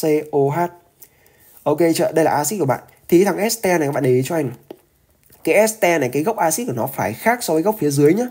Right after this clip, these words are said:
Đừng chọn gốc giống nhau nhá. Tại vì khi mà gốc giống nhau thì bạn chỉ thu được một mối thôi. Dẫn đến đấy các bạn sẽ chọn cho anh là gì ạ? Đó chính là H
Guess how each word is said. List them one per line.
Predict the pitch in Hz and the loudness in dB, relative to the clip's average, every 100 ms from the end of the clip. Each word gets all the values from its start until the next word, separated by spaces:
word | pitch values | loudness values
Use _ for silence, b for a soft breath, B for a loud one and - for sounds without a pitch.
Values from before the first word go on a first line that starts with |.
| - | -2
Đừng | 160 123 | 0 0
chọn | 165 156 | -2 -4
gốc | 151 214 | -4 0
giống | 214 170 | 0 2
nhau | 208 185 | 2 2
nhá. | 185 208 B B B | 0 -2 B B B
Tại | 160 | 2
vì | 160 | 2
khi | 156 220 | 4 2
mà | 165 | 4
gốc | 220 226 | 2 2
giống | 180 | 2
nhau | 208 202 | 2 2
thì | 156 | 0
bạn | 123 | -4
chỉ | - | -6
thu | 131 175 | -4 -2
được | |
một | 139 139 139 | -2 -4 0
mối | 143 160 | -2 2
thôi. | 202 175 - b b b | 2 0 -4 b b b
Dẫn | 160 175 | -2 0
đến | 202 | 0
đấy | 170 | 0
các | 175 | 0
bạn | 175 | -2
sẽ | - - | -6 -6
chọn | 123 | -6
cho | 151 | -4
anh | 151 | -2
là | 123 | -2
gì | 127 | -4
ạ? | - | -8
Đó | 123 139 | -8 -8
chính | 139 | -6
là | 147 | -8
H | 143 | -4